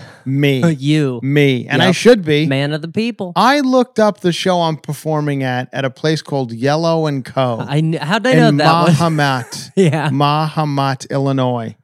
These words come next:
Speaker 1: I'm performing there the night before I go to Milwaukee, the
Speaker 2: Mm-hmm.
Speaker 1: Improv in Milwaukee, a beautiful,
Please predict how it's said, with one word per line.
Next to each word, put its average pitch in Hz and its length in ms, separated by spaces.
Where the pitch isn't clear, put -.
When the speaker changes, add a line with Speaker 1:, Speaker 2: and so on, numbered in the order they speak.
Speaker 1:
I'm 147 100
performing 196 460
there 170 160
the 147 80
night 143 320
before 139 500
I 123 140
go 127 220
to 123 340
Milwaukee, 139 800
the 147 260
Speaker 2:
Mm-hmm. 170 100
Speaker 1:
Improv 117 340
in 120 100
Milwaukee, 123 420
a 110 40
beautiful, 143 800